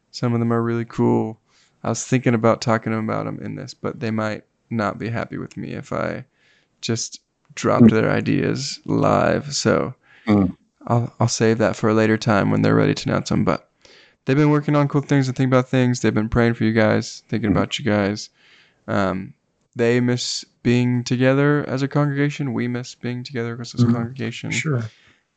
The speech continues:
Speaker 1: And, uh, we look forward to the time that we get to be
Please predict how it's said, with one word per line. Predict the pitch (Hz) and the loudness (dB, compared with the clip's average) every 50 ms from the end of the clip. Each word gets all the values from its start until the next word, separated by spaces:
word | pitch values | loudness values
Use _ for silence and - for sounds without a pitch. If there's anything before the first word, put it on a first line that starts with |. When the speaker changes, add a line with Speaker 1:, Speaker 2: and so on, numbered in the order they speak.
| _ _ _ | _ _ _
Speaker 1:
And, | - 117 107 104 104 104 104 | -6 -4 -4 -4 -4 -4 -4
uh, | 101 95 95 95 - 127 139 151 _ _ _ _ _ _ | -4 -4 -6 -6 -8 -12 -16 -20 _ _ _ _ _ _
we | 117 | -4
look | 113 110 107 107 - | -2 -2 -4 -4 -8
forward | - - - - 139 139 139 127 117 117 113 117 - | -14 -14 -4 0 2 2 4 4 2 0 0 -2 -4
to | - 110 | -4 -4
the | 110 | -4
time | 110 - 113 107 104 104 107 | -2 0 0 0 2 0 0
that | 101 85 82 | -2 -4 -6
we | 101 107 | -6 -6
get | 110 98 - - | -6 -8 -10 -8
to | - 104 | -10 -10
be | 98 98 101 104 101 101 98 107 | -8 -6 -4 -4 -4 -6 -8 -12